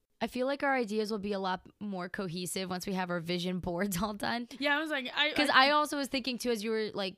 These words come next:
Speaker 1: as you were coming up with yours, I'm like, "Oh, well, like, I haven't journaled in a while and I wanna make sure I journal more." Like, I just feel like I
Speaker 2: Right.
Speaker 1: have so many things that I wanna do that I need to really just, like, sit back, chill out, and, like, hone in on
Speaker 2: What it
Speaker 1: what
Speaker 2: is.
Speaker 1: exactly I wanna do.
Speaker 2: Maybe we should do that and then we'll, like, post pictures of it.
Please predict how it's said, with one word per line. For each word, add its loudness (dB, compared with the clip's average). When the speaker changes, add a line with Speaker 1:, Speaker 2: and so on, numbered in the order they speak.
Speaker 1:
as -4
you -2
were -4
coming -4
up -4
with -6
yours, -4
I'm -4
like, -4
"Oh, 6
well, 0
like, 0
I 6
haven't 4
journaled 4
in 4
a 2
while 10
and 4
I 8
wanna 2
make 0
sure 2
I 2
journal 4
more." 2
Like, 2
I 6
just -2
feel 4
like 2
I 4
Speaker 2:
Right. 4
Speaker 1:
have 0
so 0
many -2
things -2
that 0
I 4
wanna 0
do -2
that 0
I 0
need -4
to -2
really -2
just, -4
like, -2
sit -4
back, 6
chill 0
out, 8
and, 0
like, -2
hone -4
in -4
on -2
Speaker 2:
What 0
it 0
Speaker 1:
what 2
Speaker 2:
is. 2
Speaker 1:
exactly 2
I -2
wanna -4
do. -4
Speaker 2:
Maybe -4
we -2
should -8
do -4
that -4
and -8
then -6
we'll, -4
like, -6
post -8
pictures -10
of -12
it. -14